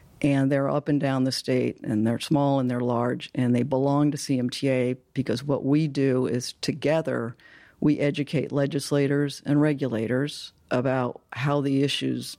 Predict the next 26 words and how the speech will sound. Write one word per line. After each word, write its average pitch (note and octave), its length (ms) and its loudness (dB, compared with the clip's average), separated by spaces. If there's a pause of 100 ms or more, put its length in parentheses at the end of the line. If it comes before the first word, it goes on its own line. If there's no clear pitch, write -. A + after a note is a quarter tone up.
(120)
that - 160 -2
they're C#3 120 2
dealing B2+ 340 0
with, A#2+ 180 -2
how B2+ 160 -2
the A2+ 140 -2
regulations B2+ 640 0
and B2 120 -2
proposed B2+ 480 -2
bills B2 520 0 (240)
will D3 160 0
impact C#3 520 -2
manufacturers. B2 920 -4 (840)
Um, A#2+ 520 0 (440)
so C#3 420 0 (220)
that's D#3+ 240 -2
the E3 100 0
way C#3+ 140 2
we B2+ 160 -2 (100)
operate. A#2+ 640 -2 (720)
And C3 440 2 (100)
to D3 100 -2
the C#3 80 4
extent - 300 -2
we're C3+ 100 -4
successful, E3 880 -2